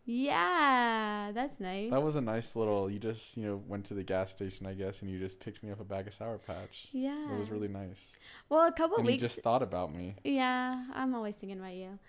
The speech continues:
Speaker 1: But, like, a couple weeks ago, we, like, randomly ordered one night. We were ordering DoorDash for something, and we,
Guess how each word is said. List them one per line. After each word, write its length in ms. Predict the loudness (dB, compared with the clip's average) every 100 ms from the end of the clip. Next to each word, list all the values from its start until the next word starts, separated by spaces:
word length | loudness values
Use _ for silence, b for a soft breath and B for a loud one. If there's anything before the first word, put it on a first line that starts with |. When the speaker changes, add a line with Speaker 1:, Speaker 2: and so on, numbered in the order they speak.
| B B 2
Speaker 1:
But, 280 | 6 6
like, 160 | 4 2
a 60 | 0
couple 480 | 0 -2 0 0 2
weeks 340 | 0 -2 -6
ago, 680 | -2 2 4 4 2 0 -2
we, 300 | -4 -4 -2
like, 160 | 0 -2
randomly 460 | 0 0 2 4 2
ordered 560 | 2 2 4 4 2
one 160 | 2 2
night. 160 | 2 2
We 80 |
were 80 | 2
ordering 320 | 4 4 4
DoorDash 460 | 4 4 4 4 2
for 120 | -2
something, 520 | -4 -4 -2 -4 -4 -6 B B B
and 180 | 2 4
we, 320 | 6 4 2